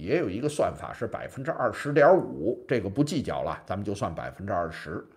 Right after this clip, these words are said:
啊，对中国的电子、机械、家具等等全都上了。那中国当时吃了多少呢？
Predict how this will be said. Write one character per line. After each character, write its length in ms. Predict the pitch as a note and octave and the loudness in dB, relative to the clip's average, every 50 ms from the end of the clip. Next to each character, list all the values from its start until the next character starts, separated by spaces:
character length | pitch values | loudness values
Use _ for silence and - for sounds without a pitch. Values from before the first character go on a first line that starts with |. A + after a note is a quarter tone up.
| _ _ - - - - - - - - - - | _ _ -20 -20 -20 -20 -20 -20 -20 -20 -18 -8
啊， 200 | - E2 F2 F2 | -4 -2 -2 -2
对 200 | F2+ - A#2+ A2 | 0 0 0 0
中 180 | G#2+ B2+ B2+ A#2+ | 0 0 0 2
国 100 | A#2 A2+ | 2 2
的 120 | G#2+ A#2+ | 2 2
电 260 | G#2+ B2+ A#2+ G#2+ F2 | 2 2 2 0 0
子、 180 | D#2 D#2+ E2 E2 E2 | -2 -6 -8 -8 -8
机 240 | - A2+ A2+ A2+ | -6 -4 -4 -4
械、 260 | A2+ - A#2 G2+ F2+ D2+ | -4 -2 -2 -2 -4 -2
家 260 | - A#2+ G#2 G2+ G#2+ | -2 0 0 0 0
具 240 | G2+ - A2+ F#2+ E2 | -2 -2 -4 -4 -4
等 200 | - D#2+ F#2 F#2+ | -4 -6 -6 -6
等 160 | D#2+ C#2 D2 | -6 -6 -8
全 180 | - - D#2 F2+ | -8 -8 -6 -6
都 120 | F#2+ F#2+ | -4 -4
上 220 | - - E2 C#2+ - | -4 -6 -6 -8 -10
了。 60 | - - - _ _ _ _ _ _ _ _ _ _ _ _ _ _ _ _ _ _ _ _ _ _ _ _ _ _ _ _ _ _ _ _ | -14 -18 -20 _ _ _ _ _ _ _ _ _ _ _ _ _ _ _ _ _ _ _ _ _ _ _ _ _ _ _ _ _ _ _ _
那 100 | D#3 E3 | 6 8
中 180 | E3 G3+ G#3+ | 8 8 6
国 160 | G3+ D#3+ E3 E3 | 10 10 10 10
当 180 | F3 D#3+ D#3+ | 10 8 4
时 140 | - - C3+ | 2 0 -2
吃 200 | B2+ - - - | -4 -2 0 2
了 80 | D3+ A#2+ | 2 4
多 180 | E2 C3+ C3 A#2 | 4 4 2 2
少 120 | - - | 0 -6
呢？ 220 | - - - - | -12 -14 -18 -20